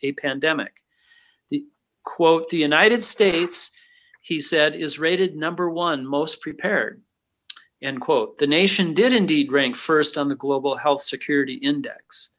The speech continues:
but the president never mentioned the report's ominous central finding, quote, 'No country is fully prepared for epidemics or pandemics.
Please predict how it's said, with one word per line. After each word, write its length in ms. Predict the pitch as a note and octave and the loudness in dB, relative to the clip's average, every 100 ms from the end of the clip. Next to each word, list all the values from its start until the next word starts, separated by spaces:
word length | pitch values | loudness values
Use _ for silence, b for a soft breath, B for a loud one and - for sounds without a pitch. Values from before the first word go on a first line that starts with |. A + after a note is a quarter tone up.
| b b b | b b b
but 140 | - C#3+ | -8 -6
the 60 | |
president 640 | D3 G3 B3 G#3+ F3+ E3+ E3 | -2 2 4 4 4 0 -2
never 320 | D#3+ G#3+ A3 | 0 4 4
mentioned 480 | G#3 G#3+ G3+ C3+ C#3+ | 4 2 2 0 0
the 60 | |
report's 500 | C#3+ D3 - E3 D#3 - | 0 -2 2 2 2 0
ominous 420 | D#3 E3+ E3 D3+ | 0 2 2 0
central 380 | - D3 - C3+ | 2 0 -2 -4
finding, 580 | B2+ F#3 F#3 C#3 F#2+ F#2+ | 0 0 0 -2 -8 -12
quote, 460 | - - C3 B2+ B2+ _ _ _ _ | -6 0 2 0 -6 _ _ _ _
'No 180 | D3 F#3 | 2 2
country 440 | G3+ A3+ A3+ G#3 D#3 | 4 0 0 0 2
is 140 | C#3 | 0
fully 360 | - G#3 B3 A3 | 0 2 4 2
prepared 500 | - G3 E3+ E3 E3 | -2 0 2 2 0
for 160 | D#3+ | -2
epidemics 600 | D#3 D#3 D3 C#3+ C#3+ - | 0 0 0 2 0 -2
or 220 | C#3+ D#3 | 0 2
pandemics. 800 | C3+ D3 C#3 B2+ A2+ G2+ - - | 2 -2 -4 -4 -6 -8 -8 -10